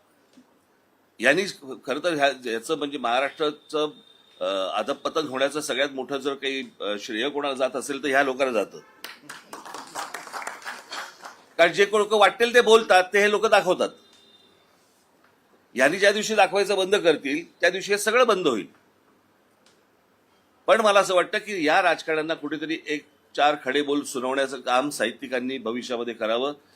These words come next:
साहित्य संमेलनं होत राहतील, ह्या चळवळी होत राहतील, ज्याच्यासाठी आम्ही,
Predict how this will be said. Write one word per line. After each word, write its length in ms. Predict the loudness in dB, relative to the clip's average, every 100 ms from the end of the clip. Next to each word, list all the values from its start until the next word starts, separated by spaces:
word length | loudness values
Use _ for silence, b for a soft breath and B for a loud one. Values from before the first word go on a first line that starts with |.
| b
साहित्य 300 | -8 -8 -8
संमेलनं 400 | -8 -8 -6 -8
होत 280 | -4 -4 -4
राहतील, 380 | -6 -6 -8 -4
ह्या 120 | -4
चळवळी 380 | -4 -6 -4 -6
होत 180 | -6 -8
राहतील, 420 | -8 -8 -8 -10
ज्याच्यासाठी 380 | -10 -8 -8 -4
आम्ही, 320 | -4 -4 -10